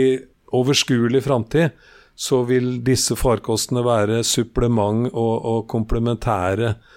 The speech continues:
til fartøyer. Men akkurat, eh, brøken de imellom på sikt, det vet jeg ikke. Men, men nå har jeg holdt på så lenge at jeg har ennå til gode å se at alle disse nye tingene kommer til erstatning for fartøyene. De kommer stort sett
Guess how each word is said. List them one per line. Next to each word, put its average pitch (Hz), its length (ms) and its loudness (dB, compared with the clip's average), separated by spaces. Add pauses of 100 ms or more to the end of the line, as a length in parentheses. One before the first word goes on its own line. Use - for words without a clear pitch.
(200)
til 110 420 -2
fartøyer. 110 600 -4 (400)
Men 123 240 -2
akkurat, 123 720 -4 (840)
eh, 120 320 -6
brøken 117 840 -2
de 120 200 -2
imellom 117 420 -2
på 127 100 -6
sikt, - 400 -4
det 117 120 0 (100)
vet 104 240 -4
jeg 98 140 -6
ikke. 117 180 -6
Men, 117 220 -4 (100)
men 120 240 0
nå - 400 -6
har 143 60 4
jeg - 20 4
holdt 131 160 2
på 139 140 -2
så 143 180 2
lenge 131 260 2
at 135 220 0
jeg 120 80 0
har 139 240 -4
ennå 110 320 0
til 139 160 0
gode 117 260 0
å 123 60 0
se 117 220 0 (100)
at - 160 -4
alle 120 300 0
disse 123 200 -2
nye 113 460 0
tingene 110 380 0 (360)
kommer 113 220 0
til 123 160 -2
erstatning 117 580 -2
for 117 300 0 (160)
fartøyene. 120 640 -2
De 120 100 0
kommer 110 380 -2
stort 110 400 -4
sett - 320 -4